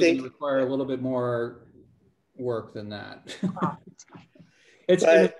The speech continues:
Speaker 2: also probably
Speaker 3: Party
Speaker 2: gonna
Speaker 3: pooper.
Speaker 2: depend on, I mean, uh, like so many of, parts of this process, a lot of it's gonna depend on what we decide these par-, paraprofessionals can do, what their scope of practice is as well. Um, but,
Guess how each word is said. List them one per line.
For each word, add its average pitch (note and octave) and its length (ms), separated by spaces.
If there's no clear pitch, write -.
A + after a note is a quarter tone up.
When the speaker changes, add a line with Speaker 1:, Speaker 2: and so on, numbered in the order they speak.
Speaker 2:
also F#3+ 260
probably A3 280
Speaker 3:
Party - 60
Speaker 2:
gonna A3 160
Speaker 3:
pooper. F3+ 180
Speaker 2:
depend F3 340
on, D3+ 280
I D3 60
mean, C#3+ 300
uh, C3+ 160
like C#3 300
so E3 160
many D3+ 220
of, C3 120
parts D3 220
of C#3+ 100
this B2+ 100
process, B2 540
a B2+ 60
lot A#2 280
of A#2 80
it's A2+ 120
gonna A#2 160
depend A2+ 360
on A2+ 220
what A2 600
we A#2+ 100
decide A2+ 440
these A2 160
par-, - 280
paraprofessionals A2+ 680
can G#2 200
do, G#2+ 300
what A2 200
their G#2+ 100
scope G#2 280
of G#2+ 100
practice G2+ 520
is G#2+ 220
as A2 160
well. G#2+ 380
Um, G#2+ 680
but, A#2 420